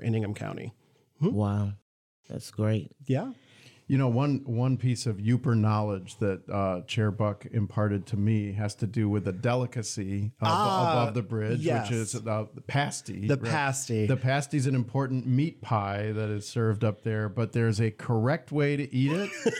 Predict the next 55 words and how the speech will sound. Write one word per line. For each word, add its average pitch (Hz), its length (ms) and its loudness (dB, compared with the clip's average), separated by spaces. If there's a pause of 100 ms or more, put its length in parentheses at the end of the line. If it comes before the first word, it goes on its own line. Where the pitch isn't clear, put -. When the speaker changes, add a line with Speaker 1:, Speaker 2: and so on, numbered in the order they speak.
(140)
Speaker 1:
<laughs> - 40 -4
Speaker 3:
and 135 140 4
there's 127 200 2
a 131 80 4
tourist 160 560 0
way 123 160 2
to 117 140 0
eat 123 220 2
it. 117 180 0
Our 123 180 2
listeners 120 560 0
might 117 260 0
wanna 113 320 0
hear 127 200 -2
that. - 280 -6
Speaker 1:
You 165 80 0
know, 185 140 0
the 180 120 -2
more 202 240 -2
I 254 60 -2
ask 131 340 -2
this 131 140 -2
question 131 580 0
of 110 420 -4 (400)
fellow 113 440 2
Yoopers, 123 560 2
I'm 117 120 0
finding 143 340 -2
that 113 180 -2
I 120 220 0
might 117 260 2
not 120 380 -2
be 143 320 2
in 117 80 -2
the 113 60 -2
majority. 117 760 -2
Speaker 3:
Oh. 208 180 2
Speaker 1:
So, 139 340 2 (380)
uh, 135 300 2
you 139 140 0
have 131 160 2
your 196 80 -4
pasty. 131 600 0
It's, 117 360 -2
as 123 400 2
Doctor 117 240 -2
Robinson 117 400 -2
indicated, 117 500 2
it's 117 160 -2
a 123 60 2
meat 127 220 4
pie 127 360 0
with 120 220 -4
u-, 214 100 -8
usually, 226 520 2